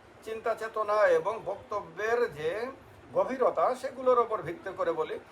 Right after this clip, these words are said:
তার মধ্যে তিপ্রামথার প্রেসিডেন্ট আমার কাছে একজন মনে হয় হেভি ওয়েট নেতা হিসাবে আমি তাকে মনে করি। তিনি এমএলএ থাকুন বা না থাকুন, কিচ্ছু আসে যায় না। আহ, তবে তিনি কিন্তু কিছুদিন আগে প্রেস কনফারেন্স করে,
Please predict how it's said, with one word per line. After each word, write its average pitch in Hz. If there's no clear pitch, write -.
তার 294
মধ্যে 285
তিপ্রামথার 226
প্রেসিডেন্ট 226
আমার 160
কাছে 180
একজন 202
মনে 170
হয় 208
হেভি 160
ওয়েট 151
নেতা 170
হিসাবে 160
আমি 160
তাকে 143
মনে 151
করি। 135
তিনি 160
এমএলএ 170
থাকুন 196
বা 170
না 156
থাকুন, 143
কিচ্ছু 165
আসে 127
যায় 117
না। 120
আহ, -
তবে 220
তিনি 247
কিন্তু 240
কিছুদিন 233
আগে 214
প্রেস 208
কনফারেন্স 185
করে, 170